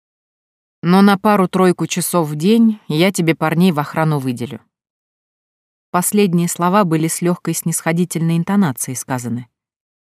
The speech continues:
Прям чувствовалось, что блажь своей женщины Регнум не понимает,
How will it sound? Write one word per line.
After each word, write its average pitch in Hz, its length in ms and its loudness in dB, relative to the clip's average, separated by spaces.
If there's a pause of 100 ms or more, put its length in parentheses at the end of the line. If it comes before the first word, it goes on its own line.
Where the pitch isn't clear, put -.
(100)
Прям 170 220 0
чувствовалось, 143 720 -4 (320)
что - 240 -4
блажь 180 360 0
своей 151 320 -2
женщины 170 480 2
Регнум 165 340 0
не 170 80 2
понимает, 175 600 2